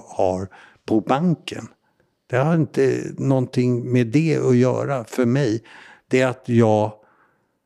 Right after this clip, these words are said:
ska inte känna en oro för att hamna i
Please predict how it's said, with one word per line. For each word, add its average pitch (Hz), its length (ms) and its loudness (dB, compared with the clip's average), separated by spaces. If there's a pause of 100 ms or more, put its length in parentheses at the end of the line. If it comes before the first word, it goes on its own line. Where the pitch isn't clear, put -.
(200)
ska - 360 -4
inte 110 800 0
känna 101 540 -2
en 110 380 -2
oro 135 840 0 (960)
för 101 640 0 (600)
att - 240 -10
hamna 123 680 0
i 104 420 0